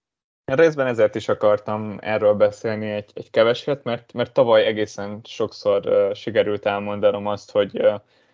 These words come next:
hogy akinek jó szezonja volt, az nagyon megérdemelte, de ugyanakkor azt éreztem akkor, hogy az volt az eddigi legnehezebb fantasy szezon,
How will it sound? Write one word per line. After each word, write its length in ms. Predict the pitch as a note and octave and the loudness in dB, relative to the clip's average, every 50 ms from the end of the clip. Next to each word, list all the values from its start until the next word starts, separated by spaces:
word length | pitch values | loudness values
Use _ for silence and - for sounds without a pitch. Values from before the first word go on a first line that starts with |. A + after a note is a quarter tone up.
| _ _ _ _ _ | _ _ _ _ _
hogy 160 | - D3 C#3 | 0 2 4
akinek 280 | D3 D3 D#3+ D3+ D3 C#3+ | 4 2 2 -2 -2 0
jó 140 | D#3+ D#3+ E3+ | 0 -2 -2
szezonja 440 | - - E3 D#3 D#3 D3+ D3+ D3 C#3 | -2 -4 -2 -2 0 0 0 0 0
volt, 300 | C3+ C3+ C3+ B2+ - - | 4 4 4 4 4 -2
az 60 | A2+ | -8
nagyon 240 | A#2+ A2 G#2+ G#2+ G#2 | -6 -4 -4 -4 -4
megérdemelte, 960 | G2+ G2+ G2+ F#2+ G#2 G2+ F#2+ G#2+ G#2 G#2+ G#2 G#2+ G#2+ - C3 C3 C3+ C#3 _ _ _ _ _ _ _ _ | -6 -6 -2 -2 -2 0 0 0 -2 -2 -4 -6 -6 -2 -2 -2 -2 -4 _ _ _ _ _ _ _ _
de 420 | A2+ A2+ A2+ A2+ A2+ A#2 A#2 A2+ | -6 0 4 4 4 4 2 -2
ugyanakkor 520 | A2 A2+ A2+ A#2 A#2 A#2 A2+ A2+ - B2+ B2 | -6 -8 -8 -8 -6 -8 -8 -6 -4 0 0
azt 220 | A#2 A2+ - - | 0 -2 -2 -2
éreztem 440 | A2 G#2+ G#2+ G#2+ - - - A2 G#2+ | -2 0 0 -2 -4 -4 -10 -6 -6
akkor, 380 | A2 A2 _ - - B2 A#2+ A#2 | -6 -6 _ -4 -2 -2 -2 0
hogy 200 | B2+ A2+ G#2 G#2+ | -2 -2 0 0
az 140 | G#2+ G#2 | 0 0
volt 260 | - G#2 G2+ G2+ - G#2 | 0 -2 -2 -2 0 -2
az 360 | G2 G2 G2 G2 - - - | 0 0 -2 -4 -8 -2 0
eddigi 300 | G#2 G2 F2+ F#2 - G2+ | 0 0 0 -6 -4 -2
legnehezebb 760 | F#2 F#2+ F#2 F#2 F2+ F2 F#2+ F2+ - - G#2 F#2+ - _ _ _ _ | -2 -2 -2 -4 -10 -14 -16 -14 -10 -8 -10 -10 -10 _ _ _ _
fantasy 500 | - - G2 G2 G2 F#2 G2 F2 - F#2 | -4 -4 -4 -4 -4 -10 -12 -10 -10 -10
szezon, 640 | F2+ - - - G2+ G2+ G2+ G2+ A#2+ A#2+ B2+ C3 | -12 -12 -6 0 0 0 2 0 -2 -2 -2 -4